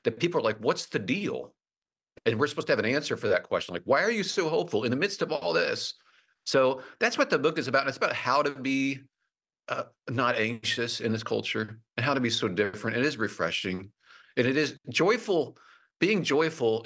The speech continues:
isn't an emotion. It's a, I like what Dallas Willard said, it's a pervasive sense of well-being,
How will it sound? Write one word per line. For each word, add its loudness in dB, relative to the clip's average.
isn't -2
an -4
emotion. -2
It's -4
a, 2
I 0
like 0
what 0
Dallas 0
Willard 0
said, -2
it's -8
a 2
pervasive 0
sense -4
of -2
well-being, 0